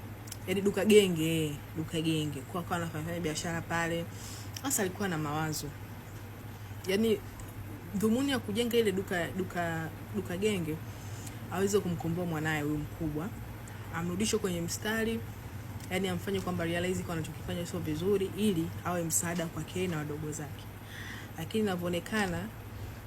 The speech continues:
work done equals to zero. Alichokuwa anakifanya ni, yaani bora hata asingejisumbua mama watu, angekufa bure. Sababu inavyoonekana binti kazama kweli kweli. Kwa sasa mawazo yakawa yamezidi. Amwaze mumewe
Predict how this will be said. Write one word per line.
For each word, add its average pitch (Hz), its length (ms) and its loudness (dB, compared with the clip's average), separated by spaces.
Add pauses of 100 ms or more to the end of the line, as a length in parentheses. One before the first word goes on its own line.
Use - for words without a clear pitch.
(960)
work 202 220 0
done 196 200 0
equals 190 300 -2
to 170 140 -4
zero. 160 360 2 (580)
Alichokuwa 202 320 4
anakifanya 196 520 -2
ni, 196 120 0 (140)
yaani 190 180 2 (260)
bora 196 160 6
hata 180 120 -2
asingejisumbua 165 680 -2
mama 160 240 0
watu, 139 320 -6
angekufa 165 420 -2
bure. 226 320 4 (1040)
Sababu 202 180 2
inavyoonekana 180 420 2
binti 190 320 2
kazama 170 440 2
kweli 147 220 0
kweli. 151 380 0 (500)
Kwa 277 100 2
sasa 285 240 4
mawazo 247 280 4
yakawa 220 200 4
yamezidi. 165 460 2 (1400)
Amwaze 240 520 4
mumewe 208 540 4